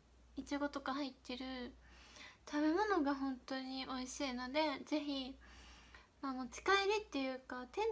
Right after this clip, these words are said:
内で食べてほしいですね。春水炭の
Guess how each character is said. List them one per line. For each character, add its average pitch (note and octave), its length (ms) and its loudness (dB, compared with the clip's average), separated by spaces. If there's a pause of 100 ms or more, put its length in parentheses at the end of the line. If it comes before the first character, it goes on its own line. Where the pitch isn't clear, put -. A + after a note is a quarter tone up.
内 C#4 180 0
で B3+ 180 -6
食 B3+ 120 -6
べ A#3+ 40 -8
て A#3+ 120 -8
ほ A#3+ 80 -6
し A#3+ 180 -10
い A#3 40 -10
で B3+ 120 -14
す - 100 -14
ね。 C4+ 220 -6 (160)
春 E4 160 0
水 G4+ 240 0
炭 C4 320 2
の A#3+ 60 -4